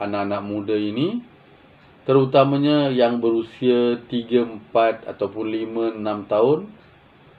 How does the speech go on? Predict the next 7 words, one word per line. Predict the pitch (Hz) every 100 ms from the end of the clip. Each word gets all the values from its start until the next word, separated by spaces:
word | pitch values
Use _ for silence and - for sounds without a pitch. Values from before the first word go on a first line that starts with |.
| _
bagaimana | - 127 135 147 147 160 170
mereka | 139 123 123 143 135
boleh | 120 123 120
menguasai | 110 110 110 117 117
karangan | - 110 117 117 139 160 156
secara, | - - 107 110 165 233 - - - - - - -
eh, | 123 127 127 127